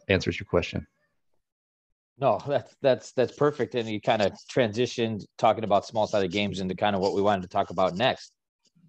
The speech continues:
Speaker 2: Uh, you know, you talked about your players adapting really quickly in those small-sided games. Uh, and I feel like, you know, that became even more important this year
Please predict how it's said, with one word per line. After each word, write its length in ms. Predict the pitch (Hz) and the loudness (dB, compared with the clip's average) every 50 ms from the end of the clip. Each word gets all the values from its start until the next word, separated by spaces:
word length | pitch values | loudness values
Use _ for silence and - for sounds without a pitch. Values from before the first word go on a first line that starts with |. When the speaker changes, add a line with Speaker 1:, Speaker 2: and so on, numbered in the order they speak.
| _ - | _ -6
Speaker 2:
Uh, 240 | 107 101 95 92 - _ - - - _ _ - 160 - | -6 -4 -6 -6 -10 _ -20 -20 -20 _ _ -20 -20 -14
you 120 | - 127 127 | -10 -6 -4
know, 80 | 117 | -4
you 180 | 110 107 113 110 - - - - | -2 -4 -6 -8 -10 -12 -16 -4
talked 240 | - 151 127 113 - | 2 2 2 2 2
about 180 | 110 123 113 98 | 2 0 2 2
your 120 | 104 104 | 0 -6
players 420 | - - - 131 120 113 107 95 104 | -4 -2 2 2 4 4 2 2 -2
adapting 680 | 92 - - - 104 104 113 110 - 117 98 95 92 | -4 -4 -2 -2 0 0 0 0 -2 -6 -8 -6 -4
really 300 | 87 98 113 113 104 98 | 0 2 2 2 2 0
quickly 580 | - - - 120 117 - - 95 92 90 87 - - | -2 0 0 0 0 0 0 -2 -2 -2 -2 -4 -6
in 140 | 110 104 | -6 -2
those 240 | 98 92 90 92 - | -2 -2 -2 -2 -6
small-sided 640 | - - 107 107 101 98 90 - 98 95 90 85 76 | -10 -4 0 2 2 2 2 0 -2 -2 -2 -2 -4
games. 400 | 90 107 104 92 78 - - _ _ _ _ _ _ _ _ _ _ - | -4 -4 -4 -6 -8 -12 -18 _ _ _ _ _ _ _ _ _ _ -10
Uh, 280 | 98 95 95 98 101 - - | -6 -4 -4 -4 -6 -6 -6
and 120 | 110 107 | -2 0
I 180 | 110 127 139 143 | 2 2 2 0
feel 280 | 139 - 110 113 107 | -2 -4 -2 0 0
like, 260 | 101 101 95 95 90 - _ _ _ _ _ _ _ _ _ _ _ _ _ _ _ _ _ _ _ - | 2 2 0 0 -2 -8 _ _ _ _ _ _ _ _ _ _ _ _ _ _ _ _ _ _ _ -14
you 100 | 117 110 | -12 -10
know, 80 | 104 101 | -6 -2
that 200 | 110 120 120 - | -2 -2 -2 -2
became 400 | 117 98 - 131 117 110 107 101 | -4 -4 -2 -2 -2 -2 -2 -4
even 260 | 113 110 98 101 95 | -4 -4 -4 -4 -2
more 220 | 98 123 156 180 | 2 4 4 4
important 420 | 139 101 - - 123 - 92 101 107 | 4 2 0 -2 -2 -2 -2 0 0
this 220 | 135 165 - - | 0 0 0 -2
year 300 | 104 95 90 95 101 | -4 -4 -2 -4 -6